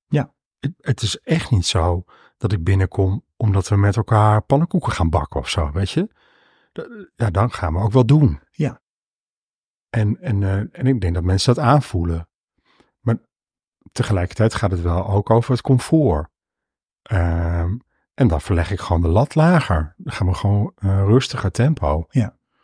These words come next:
Speaker 2: Ehm, dus, dus, dus zo pro-, zo probeer ik er dan mee om te gaan.
Speaker 1: Ja,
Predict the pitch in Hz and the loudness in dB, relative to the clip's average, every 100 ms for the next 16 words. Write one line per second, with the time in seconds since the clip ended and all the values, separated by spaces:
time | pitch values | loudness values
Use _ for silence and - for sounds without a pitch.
0 | _ _ _ _ - 120 87 82 82 85 | _ _ _ _ -8 -2 0 0 -2 -2
1 | 82 85 82 82 82 80 _ _ _ _ | -2 -2 -4 -6 -10 -14 _ _ _ _
2 | _ _ _ _ _ - 107 - - 165 | _ _ _ _ _ -6 -4 -4 -10 -6
3 | 110 101 - _ _ - 104 - 156 - | -4 -4 -8 _ _ -4 -2 0 0 -2
4 | - - - - 131 143 120 104 113 147 | -10 -12 -8 -2 0 0 -2 -2 0 0
5 | 175 127 120 110 123 123 110 117 113 110 | -2 -2 -2 2 4 4 2 0 -2 -2
6 | - 85 73 67 _ _ _ _ _ _ | -6 -4 -4 -8 _ _ _ _ _ _
7 | _ _ _ _ _ - - | _ _ _ _ _ -12 -12